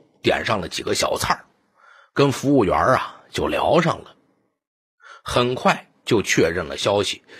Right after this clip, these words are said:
小河果然就是几天前接待阿森所在的海口旅行团的酒店。服务员见林长胜对屋子后边这小河挺感兴趣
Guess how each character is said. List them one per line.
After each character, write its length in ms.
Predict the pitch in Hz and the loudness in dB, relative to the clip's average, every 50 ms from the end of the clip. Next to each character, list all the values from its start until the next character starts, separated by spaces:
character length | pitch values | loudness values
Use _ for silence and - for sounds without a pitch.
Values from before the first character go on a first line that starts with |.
| - - | -20 -12
小 360 | - - - 104 78 73 82 85 | -6 -2 0 2 2 2 2 0
河 480 | - - 95 127 160 160 - - - - | 0 2 2 2 2 2 -2 -8 -10 -2
果 200 | - 117 104 98 | 0 2 4 4
然 220 | 98 110 151 190 | 6 6 4 6
就 160 | 202 196 156 131 | 6 6 4 4
是 160 | - 110 101 | 4 0 -2
几 240 | - - - 78 78 | -2 -4 -6 -4 -2
天 240 | - 160 156 156 | 0 0 2 2
前 300 | 147 - - 95 120 160 - - - - _ | 2 2 2 2 0 0 -2 -6 -20 -18 _
接 260 | - - 226 262 247 | -4 2 6 6 6
待 260 | 233 - 104 80 - - | 6 4 2 0 0 0
阿 200 | - 131 131 143 | 2 4 4 4
森 240 | 143 - - 156 160 | 2 4 4 4 4
所 280 | 147 - - - 69 - | 4 0 0 -2 -2 2
在 200 | - 131 104 85 | 2 2 2 2
的 120 | - 69 | 0 -2
海 260 | - - - - 151 | -4 0 2 2 2
口 240 | 151 - - 110 127 | 2 2 2 4 4
旅 300 | 135 107 85 71 64 67 | 4 2 2 -2 -6 -4
行 260 | - - 95 95 147 | -4 -4 0 0 0
团 320 | 160 - - 76 92 147 170 | 0 0 0 0 2 4 4
的 220 | 135 76 67 - - | 4 2 2 0 -2
酒 160 | - - - | -2 -2 0
店。 240 | - 185 - - _ _ _ _ _ _ _ _ _ _ _ _ _ _ _ _ _ _ _ _ _ _ _ _ _ _ _ _ - - - - - _ _ _ - | 0 0 -2 -2 _ _ _ _ _ _ _ _ _ _ _ _ _ _ _ _ _ _ _ _ _ _ _ _ _ _ _ _ -20 -20 -20 -20 -20 _ _ _ -18
服 280 | - - 185 226 269 277 | -8 -2 2 4 6 6
务 80 | 214 | 6
员 220 | 165 175 208 240 240 | 6 6 6 4 4
见 220 | - 208 160 135 | 4 4 4 4
林 120 | 165 202 | 4 4
长 280 | 214 - 156 185 240 262 | 2 2 2 2 2 2
胜 200 | - 254 - - _ _ _ _ _ _ _ _ - | 2 0 -2 -4 _ _ _ _ _ _ _ _ 2
对 160 | - 151 131 | 4 6 6
屋 200 | 151 190 220 202 | 6 6 4 2
子 100 | - 98 | 2 2
后 220 | - - 185 123 | 2 2 2 4
边 140 | 113 143 170 | 4 4 2
这 100 | 165 127 | 2 2
小 220 | 92 - - 69 73 | 0 0 0 -2 -2
河 220 | - - 139 139 | 0 2 0 0
挺 200 | - - 156 190 | 2 2 0 0
感 220 | 190 - - - | 0 0 -4 -2
兴 260 | - - 226 - - - | 0 0 0 0 0 -6
趣 160 | - - | -10 -12